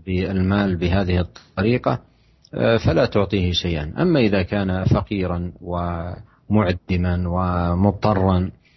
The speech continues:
فتعينه إما قرضا أو عطاء، ويمكن أن، آه، تعتذر منه إذا كانت، آه، قدرتك المالية لا، لا، لا تساعدك على عطائه.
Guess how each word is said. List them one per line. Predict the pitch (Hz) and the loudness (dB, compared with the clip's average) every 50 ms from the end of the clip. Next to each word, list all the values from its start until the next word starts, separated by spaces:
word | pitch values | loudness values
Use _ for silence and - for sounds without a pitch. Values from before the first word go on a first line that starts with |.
| _ _ _ - _ - - - - | _ _ _ -20 _ -16 -14 -6 -2
فتعينه | - - 55 - - - 67 67 65 64 60 62 - - 120 117 117 - 147 160 139 135 - - - 147 - 160 123 101 98 92 90 98 107 - 156 156 | -2 0 0 0 -2 0 0 -2 -2 -2 -4 -4 -2 -2 -4 -4 0 0 0 2 2 -2 -4 -4 -4 -2 2 4 4 4 4 4 2 2 0 2 2 4
إما | 135 113 104 98 92 | 4 6 4 4 2
قرضا | - - 98 92 90 80 78 90 98 110 | 0 0 0 0 0 0 0 0 -2 -2
أو | - - 160 160 143 117 | -2 0 0 2 2 2
عطاء، | 98 101 101 - 110 98 95 98 92 90 92 95 - _ _ _ _ _ _ _ _ _ _ _ _ _ - | 2 0 0 0 0 0 0 0 -2 -4 -6 -6 -8 _ _ _ _ _ _ _ _ _ _ _ _ _ -16
ويمكن | - - 160 170 180 196 180 135 - - 117 104 107 107 | -8 -4 -2 2 2 4 4 2 2 2 0 0 0 0
أن، | - 110 104 101 98 98 98 | -2 -4 -2 -2 -2 -2 -2
آه، | 95 95 95 95 95 92 90 90 87 90 90 87 82 - - - - - _ _ _ _ - | -2 -2 -4 -4 -4 -4 -4 -4 -4 -6 -6 -6 -8 -10 -12 -16 -18 -20 _ _ _ _ -4
تعتذر | - 131 131 123 117 - 107 98 98 101 95 | 0 2 2 2 2 2 2 2 2 0 -2
منه | 101 104 107 107 - 101 90 87 | 0 -2 -2 -2 -4 -4 -2 -2
إذا | 85 85 80 87 87 | -2 -2 -2 -2 -4
كانت، | 85 - 101 101 98 98 92 92 - - - - | -4 -2 -2 0 0 2 0 0 -2 -4 -6 -2
آه، | 92 90 85 85 85 85 82 82 82 90 - 92 92 - - | 0 0 0 0 0 0 -2 -2 -4 -4 -6 -8 -10 -10 -2
قدرتك | - 110 95 - 101 98 87 - 95 - - | 0 0 2 2 2 0 0 0 -4 0 2
المالية | 87 90 87 90 90 90 90 95 95 95 92 90 87 90 95 92 | 2 4 4 4 4 4 6 6 6 6 6 6 4 4 2 -2
لا، | 92 90 87 90 87 87 | -4 -4 -2 -2 0 0
لا، | 87 87 87 85 85 | 0 -2 -2 -2 0
لا | 87 92 98 101 | 0 2 2 2
تساعدك | 98 - 92 - - 101 90 85 90 87 90 85 - 85 | 2 0 0 2 2 0 2 2 2 0 0 -2 -2 -6
على | 82 85 87 | -2 0 2
عطائه. | 78 80 82 - 98 101 104 101 98 | 2 0 0 0 0 0 0 -2 -4